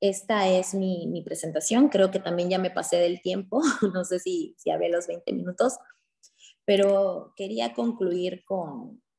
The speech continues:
con unas, con unas frases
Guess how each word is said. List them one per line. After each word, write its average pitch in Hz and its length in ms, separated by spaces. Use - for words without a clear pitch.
con 185 140
unas, 190 1040
con 196 220
unas 202 320
frases 196 400